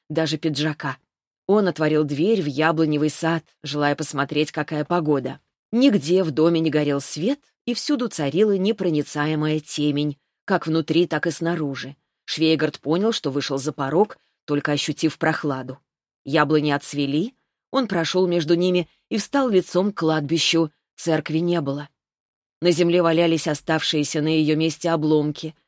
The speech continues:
Все монетки и другие диковины, найденные под полом, он сложил в шкатулку, которую хранил в кабинете. Звонарь по наитию полез пальцами в ямы,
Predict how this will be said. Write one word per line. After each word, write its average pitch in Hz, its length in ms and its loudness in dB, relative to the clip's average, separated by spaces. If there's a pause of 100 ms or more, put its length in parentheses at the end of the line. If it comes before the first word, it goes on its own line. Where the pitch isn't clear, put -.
(240)
Все 254 200 0
монетки 185 520 0
и 156 60 2
другие 175 420 2
диковины, 208 680 4
найденные 196 600 2
под 196 260 -2
полом, 190 320 -4 (280)
он 269 160 0
сложил 147 380 0
в - 60 -6
шкатулку, 214 720 -2 (180)
которую 151 460 0
хранил 139 380 -2
в - 80 -10
кабинете. 143 600 -4 (1000)
Звонарь 190 480 4
по 160 100 -2
наитию 175 520 2
полез 165 420 2
пальцами 160 520 0
в 156 60 0
ямы, 175 460 0